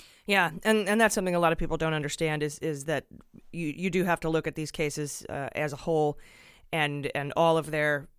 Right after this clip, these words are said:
you know, that's, that's how investigations work. And I, I think just a lot of people, that's been lost on.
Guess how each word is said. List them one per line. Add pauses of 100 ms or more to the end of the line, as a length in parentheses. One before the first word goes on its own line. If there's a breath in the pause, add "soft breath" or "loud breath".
(140)
you
know,
that's,
that's
how
investigations
work.
And
I,
I
think
just
a
lot
of
people, (200)
that's
been
lost
on.